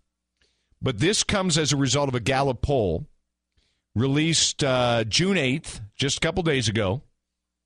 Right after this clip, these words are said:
Percentage of Americans between eighteen and twenty-nine who report being single and not living with somebody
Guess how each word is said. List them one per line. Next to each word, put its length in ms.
Percentage 520
of 80
Americans 600
between 460
eighteen 500
and 240
twenty-nine 680
who 80
report 380
being 200
single 540
and 240
not 260
living 300
with 140
somebody 480